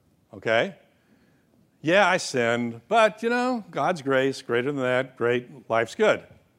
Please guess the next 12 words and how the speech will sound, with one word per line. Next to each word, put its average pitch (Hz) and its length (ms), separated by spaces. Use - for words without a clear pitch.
Phew, - 220
on 113 200
we 135 100
go. 156 300
We 233 200
also 247 540
live 139 380
in 196 80
a 240 60
very 220 380
individualistic 175 1000
age. 247 760